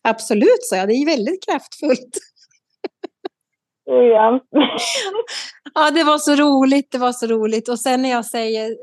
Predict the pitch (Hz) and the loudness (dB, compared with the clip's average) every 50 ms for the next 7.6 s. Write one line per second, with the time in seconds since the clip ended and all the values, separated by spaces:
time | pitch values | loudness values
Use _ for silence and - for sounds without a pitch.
0 | 220 - 240 233 226 220 214 - 240 233 233 - - 254 233 208 202 - 220 214 | -12 -10 -6 -4 -4 -4 -2 0 -2 -2 -2 -2 0 0 2 2 0 0 -4 -4
1 | 214 214 214 214 214 - 247 233 214 214 214 214 - 269 240 233 196 190 175 - | -4 -4 -6 -8 -8 -4 -2 -2 0 -2 -2 -2 -2 0 0 2 0 0 -2 -4
2 | - 202 196 - - 196 196 196 208 208 - - - 262 240 240 - - - 175 | -4 -4 -2 -2 -4 -4 -4 -4 -8 -8 -6 -2 -2 -2 -2 -4 -8 -12 -8 -4
3 | 175 180 170 180 - - - 254 196 151 156 196 190 - _ 185 185 185 185 180 | -2 -2 -2 -2 0 2 2 4 4 4 0 -2 -4 -2 _ -2 0 0 -2 -6
4 | - - - - _ _ 208 196 185 196 196 190 185 190 233 247 226 208 196 190 | -10 -16 -20 -20 _ _ -4 0 2 2 2 2 2 2 2 2 4 4 4 2
5 | 190 208 277 196 147 - - _ _ _ _ _ _ _ _ _ _ _ _ _ | 4 4 2 2 0 -2 -8 _ _ _ _ _ _ _ _ _ _ _ _ _
6 | _ - 320 302 262 - - - - - - 480 466 427 415 359 277 220 190 202 | _ 0 2 2 2 -2 -8 -16 -20 -6 0 4 6 6 8 6 6 4 2 0
7 | 180 - - - 302 302 320 320 311 - 302 | -2 -2 0 0 0 0 2 0 0 0 0